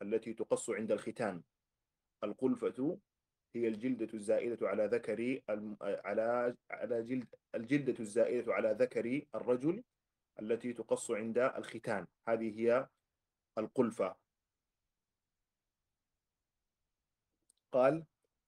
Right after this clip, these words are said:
قالت عائشة: "قلت يا رسول الله: 'الرجال والنساء ينظر بعضهم إلى بعض'"، تقول: "إذا كانوا عراة يوم القيامة وحشروا عراة،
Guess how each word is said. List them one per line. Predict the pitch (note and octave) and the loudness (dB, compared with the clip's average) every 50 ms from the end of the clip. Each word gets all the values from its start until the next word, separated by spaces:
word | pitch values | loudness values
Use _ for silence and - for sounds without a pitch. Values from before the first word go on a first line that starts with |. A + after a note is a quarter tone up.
| _ - | _ 6
قالت | D3 D#3+ D#3+ C#3 - | 6 8 8 8 6
عائشة: | A#2 A2 B2+ B2+ - - - - B2+ B2+ D3 D3 - _ _ _ _ _ _ _ - | 6 6 6 6 6 4 2 2 4 4 4 2 -4 _ _ _ _ _ _ _ 2
"قلت | F3+ G3 E3+ - | 2 2 4 6
يا | C#3 B2+ A#2 | 8 8 10
رسول | A2+ A2+ - - C3 A#2+ A#2 | 8 6 4 2 2 4 4
الله: | A2 A2 A2+ B2 A#2 G2+ - - _ _ _ _ _ _ _ B2+ | 4 6 6 6 6 6 4 0 _ _ _ _ _ _ _ 2
'الرجال | B2 A2 B2 C3 B2+ C3 D#3 D#3+ D#3+ D#3 | 2 4 4 2 4 4 4 4 6 6
والنساء | C#3+ B2+ C#3 D3+ D#3+ D3+ C#3 B2+ - - C#3+ C3 A#2+ - A2 G#2+ - - _ - | 4 4 2 2 2 0 -2 -4 0 4 4 6 6 6 4 0 -2 -6 _ 2
ينظر | B2 D3+ F3 F#3+ F3 F3+ F3 E3 | 2 2 2 4 2 2 2 4
بعضهم | D3 D#3 D#3 D3 D#3+ E3 D3+ B2+ | 4 4 4 4 2 0 0 2
إلى | A#2+ A2 G#2 | 4 4 6
بعض'"، | A2+ A#2+ D#3+ - - _ _ _ | 6 6 4 4 0 _ _ _
تقول: | - - _ D3+ D3+ B2 | -16 -10 _ -2 -2 0
"إذا | G#2+ G2+ G2+ | 0 -2 -2
كانوا | F#2+ - C#3 D3 C#3+ C3 A2+ | -2 0 0 0 0 0 0
عراة | - G#2 A2 B2 B2 B2 A2+ | 2 4 4 4 4 4 0
يوم | G#2+ A2 A2+ A#2 A2+ | -2 0 0 2 2
القيامة | A2 G#2 - - G#2+ A2 G#2 G2 G2 A2+ D3 - - _ _ | 0 -2 -4 -2 0 0 2 2 0 -2 -2 -2 -6 _ _
وحشروا | - - - C3 A#2+ - A#2 A2+ B2 D3+ G3 G#3+ - _ _ _ _ _ _ _ _ _ _ _ - | -6 -4 -2 -4 -2 -2 0 2 2 2 2 0 -4 _ _ _ _ _ _ _ _ _ _ _ 2
عراة، | G#2+ E3+ - B2+ A#2 - - A#2 C#3+ F3 | 6 8 10 10 8 8 6 0 -2 -2